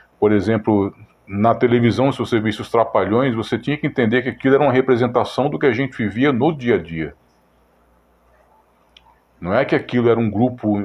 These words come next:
inventado e o cara tirava sarro com o negão, e não. A gente vivia, né, em grupos muito misturados. As pessoas se misturavam e as pessoas brincavam umas com as outras,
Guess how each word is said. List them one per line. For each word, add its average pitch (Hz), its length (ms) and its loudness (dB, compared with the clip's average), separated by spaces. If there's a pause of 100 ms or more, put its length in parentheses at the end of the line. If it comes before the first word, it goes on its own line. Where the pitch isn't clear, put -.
(100)
inventado 107 800 0
e 104 200 4
o 95 120 -2
cara 110 280 0
tirava 104 400 0
sarro 107 420 2
com 107 120 -6
o - 20 -2
negão, 107 460 0
e 104 80 0
não. 127 340 0 (640)
A 80 140 -2
gente 135 260 -2
vivia, 123 640 0 (880)
né, 139 300 -2 (460)
em 107 120 -2
grupos 110 440 -2
muito 123 320 0
misturados. 82 560 0
As - 100 -10
pessoas 104 300 -4
se 123 100 -6
misturavam 95 640 0
e 90 60 -4
as 87 100 -8
pessoas 95 380 -6
brincavam 110 500 0
umas 92 220 -6
com 101 120 -4
as 87 160 -4
outras, 151 480 -2